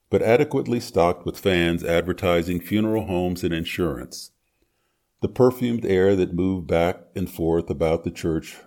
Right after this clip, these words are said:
from the ever-waving fans was enough to make one sick, and it often did. The deacons sat directly below the pulpit where the pastors reigned, and the deaconesses sat in white dresses directly opposite the deacons.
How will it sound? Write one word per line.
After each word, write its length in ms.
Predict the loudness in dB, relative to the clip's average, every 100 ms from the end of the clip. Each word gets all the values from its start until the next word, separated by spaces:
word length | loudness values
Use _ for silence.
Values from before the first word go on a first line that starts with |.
| -20 _
from 180 | -6
the 160 | 0 2
ever-waving 600 | 2 2 2 0 0 -4
fans 600 | -2 -4 -4 -6 -10 -16 _ _ -20 _ 0
was 160 | 2
enough 320 | 4 4 2
to 80 | -2
make 280 | 2 2 0
one 220 | -2 -2
sick, 560 | -4 -2 -2 -2 -18 _ _ _ _ -4
and 320 | 0 0 0
it 100 | 4
often 440 | 4 4 -2 -6
did. 460 | 0 0 0 -4 -10 _ _ _ _ _ _ _ -4
The 40 |
deacons 460 | 2 2 4 -2 -2
sat 400 | 0 2 2 -2
directly 460 | 0 2 2 0
below 320 | 0 2 2 2
the 100 | -2
pulpit 520 | -4 -4 -4 -6 -4
where 180 | -4 -4
the 80 |
pastors 600 | -4 -2 -2 -4 -8 -10 -8
reigned, 460 | -10 -8 -10 -14 _ _ _ _ 0
and 160 | 2
the 60 | 4
deaconesses 640 | 4 4 4 2 0 -4
sat 300 | 2 4 4
in 160 | 2 0
white 280 | 2 2 0
dresses 600 | -2 -2 -2 -6 -6 -8
directly 580 | -2 0 0 0 2 2
opposite 480 | 0 -2 -6 -8
the 60 | -6
deacons. 640 | -2 -4 -4 -12 -14 -20